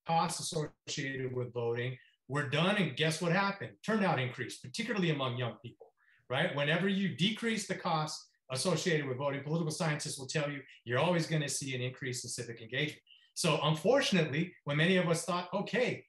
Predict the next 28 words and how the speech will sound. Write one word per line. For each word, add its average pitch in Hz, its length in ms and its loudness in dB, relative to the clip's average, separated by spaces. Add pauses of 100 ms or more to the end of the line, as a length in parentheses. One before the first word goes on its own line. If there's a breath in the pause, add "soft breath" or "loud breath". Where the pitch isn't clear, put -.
(160)
this 214 320 2
worked, 208 480 -2
we 151 60 -4
saw 170 240 0
greater 156 300 -4
turnout, 151 480 -2 (220)
we'll 175 160 6
see 170 480 2
states - 420 0
continue 233 480 -2
this 151 220 -2
process 143 500 -4
moving 131 360 -6
forward." 139 340 -4 (440 loud breath)
Obviously, 190 520 4
we've 190 120 4
seen 185 140 0
at 165 100 0
the - 100 -6
federal 196 320 0
level 208 320 0
and 151 80 -2
across 151 400 -4
states, 202 500 -2 (200 soft breath)
this 156 180 4
is 151 100 0
highly 151 300 2
partisan, 165 400 0